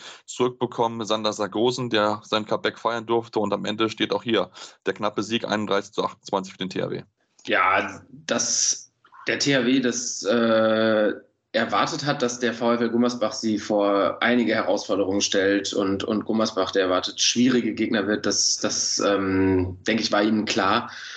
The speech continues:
Speaker 2: Ähm, am Ende ist natürlich, steht der Sieg und diese, diese Freude, einfach Sander Ga-, Sander Sargosen zurückzuhaben. Er hat natürlich jetzt noch nicht, ähm,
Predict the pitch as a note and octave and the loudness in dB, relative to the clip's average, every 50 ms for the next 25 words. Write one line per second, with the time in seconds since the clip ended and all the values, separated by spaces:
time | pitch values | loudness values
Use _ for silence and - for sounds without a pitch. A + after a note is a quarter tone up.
0 | - - - - - _ - A2 A2+ A2 A2 A2 - - G#2+ F2+ G2+ C3 C3 B2 | -14 -16 -16 -18 -20 _ -2 0 2 2 4 2 2 2 2 2 4 4 4 4
1 | A2+ A#2+ - - B2 G2 - C3+ B2 A2+ A2+ - - - B2 B2+ B2 A#2 A2 A2+ | 2 0 0 -2 -2 -2 0 0 0 2 2 2 2 2 2 0 0 -2 -2 -2
2 | A2 A#2 B2+ C#3+ D3+ D3 - - B2+ C3 B2 B2+ - - - A#2+ A2+ G2+ A2+ A2+ | -4 -4 -2 -2 -2 -2 -2 0 2 2 2 2 -2 -4 -2 -2 0 2 2 2
3 | A2 A2 A2 G#2+ G#2 - - A#2 A#2 A2+ A#2 A#2+ A#2 - - G2+ G#2 A#2+ A#2+ - | 2 2 2 2 0 0 -2 -2 0 0 0 0 -2 -4 -2 0 2 2 2 2
4 | - A2+ A2 A2 G2+ - A2 G#2+ G#2+ G#2 - - G2 - - A2 A#2 A2 A2 A2 | 0 0 -2 -4 -2 0 0 0 0 0 0 0 0 0 0 0 0 2 2 2
5 | G#2 G2+ G2+ F#2 F2 G#2 A2+ A2+ A2+ G2+ - - F2+ F2+ E2+ - - F#2 E2+ F2+ | 2 2 0 0 0 0 0 0 0 -2 -4 -6 -6 -8 -8 -4 -2 -2 0 2
6 | F2 F2 F2+ F2 D2+ F2 F#2 G#2 A#2 A#2 A#2+ A#2 - - B2 A2 A2 - A2+ G2+ | 0 2 2 2 2 2 2 0 0 0 0 -2 0 0 -2 -2 -2 -2 -2 -4
7 | - - G#2+ G2+ A2+ A#2 B2 A#2+ - - - - - G#2+ A2 A2 G#2+ G#2+ G#2+ G#2+ | -2 -2 -4 0 2 2 2 2 0 -4 -4 -2 0 2 4 4 4 4 2 2
8 | G#2+ G#2+ G#2+ G#2+ | 2 0 -2 -2